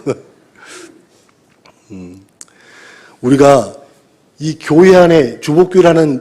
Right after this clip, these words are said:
그늘 안에 있기 때문에 우리가 복을 받은 거죠. 그죠? 예수님의 제자들은 예수님의 가-, 예수님이 주셨던 능력을 가지고 귀신도 또 쫓아내고 능력을 행했습니다. 예수님을 통해서, 예수님 때문에 그들이 하나님 일을 한 거죠.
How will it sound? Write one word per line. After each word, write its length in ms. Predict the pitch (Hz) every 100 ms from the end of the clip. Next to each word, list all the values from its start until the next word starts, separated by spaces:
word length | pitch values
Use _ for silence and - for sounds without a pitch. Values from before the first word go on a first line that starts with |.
| -
그늘 340 | - 151 160
안에 160 | 156 147
있기 220 | 123 151
때문에 180 | 151 120
우리가 160 | 127 120
복을 200 | 120 139
받은 200 | 120 107
거죠. 220 | 92 92
그죠? 400 | 104 98 85 87 _ _ _ _ _ _ _ _ _ _ _
예수님의 280 | 156 - 170
제자들은 500 | 160 151 147 151 113
예수님의 440 | 139 165 175 180 165
가-, 280 | 147 -
예수님이 300 | 156 170 175
주셨던 280 | - 147 147
능력을 360 | 120 131 160 156
가지고 500 | 131 113 104 95 104 _ _ _
귀신도 340 | 139 139 143 135
또 160 | 123
쫓아내고 800 | - - 135 131 110 120 156 - _ _
능력을 340 | 113 127 147 127
행했습니다. 600 | 131 120 98 87 82 82 90 _ _ _ _ _ _ _ _ _ _ _
예수님을 360 | 120 143 156 139
통해서, 600 | 139 135 120 147 190 - _ _ _ -
예수님 320 | 147 165 156
때문에 480 | 151 127 139 185 185 - _ _ _
그들이 500 | 127 127 123 120 107 -
하나님 340 | - 165 139
일을 140 | 139 120
한 120 | 135
거죠. 400 | 143 120 92 85